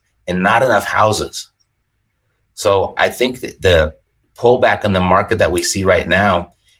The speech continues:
is really somewhat of an artificial one. It's being manipulated by the monetary policy. It's making it more expensive to get the money to buy the houses, so it's impacting the affordability. But that need for housing hasn't gone anywhere,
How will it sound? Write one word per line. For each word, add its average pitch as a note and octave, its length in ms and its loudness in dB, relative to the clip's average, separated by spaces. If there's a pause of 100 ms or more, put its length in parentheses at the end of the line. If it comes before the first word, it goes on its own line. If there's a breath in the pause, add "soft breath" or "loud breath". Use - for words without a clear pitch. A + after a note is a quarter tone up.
(160)
is E2+ 160 0
really C3+ 280 2
somewhat G2+ 440 0
of E2+ 60 0
an F2+ 100 0
artificial G2 640 0
one. - 260 -2 (380)
It's E2 120 -10
being G#2 320 2
manipulated F#2 600 2
by F2 140 2
the F2+ 100 0
monetary E2+ 500 2
policy. G#2 540 0
It's D2 120 -6
making E2 240 -4
it D#2 40 -6
more D#2+ 160 0
expensive - 380 -4
to D#2 60 -4
get E2 200 -2
the - 60 -8
money D#2+ 180 0
to D#2 80 0
buy D#2 180 2
the D2+ 60 0
houses, F#2+ 320 -2
so - 100 0
it's - 140 -6 (200)
impacting F2+ 360 -6
the E2+ 60 -4
affordability. E2 640 -2 (320 loud breath)
But G2+ 160 -2
that E2+ 180 2
need C#3 420 0
for G2+ 120 2
housing F2 500 -2
hasn't D#3+ 340 0
gone A2 160 2
anywhere, F2 460 -2